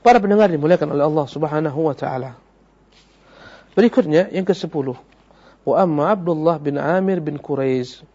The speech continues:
fawallahu kama qala. Adapun Abdullah, karena mereka mencela bagaimana Uthman memilih seseorang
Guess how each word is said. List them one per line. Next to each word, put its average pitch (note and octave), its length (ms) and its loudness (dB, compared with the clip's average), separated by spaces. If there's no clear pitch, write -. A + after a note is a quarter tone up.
fawallahu C#3+ 640 -2
kama C3+ 240 -4
qala. C3 320 -4
Adapun B3+ 320 4
Abdullah, G#3 560 2
karena D3 160 -2
mereka A3+ 400 2
mencela F#3+ 640 2
bagaimana D3+ 480 -4
Uthman F#3+ 400 -2
memilih A3 400 4
seseorang C3+ 400 -2